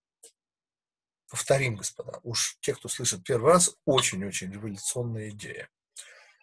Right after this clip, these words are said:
Вот чем отличается то, что мы сейчас говорим,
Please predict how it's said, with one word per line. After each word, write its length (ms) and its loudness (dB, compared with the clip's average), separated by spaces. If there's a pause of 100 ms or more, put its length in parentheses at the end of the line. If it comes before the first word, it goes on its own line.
(360)
Вот 360 2 (840)
чем 420 8
отличается 720 6 (180)
то, 240 2 (500)
что 220 -8
мы 180 0
сейчас 520 6
говорим, 500 2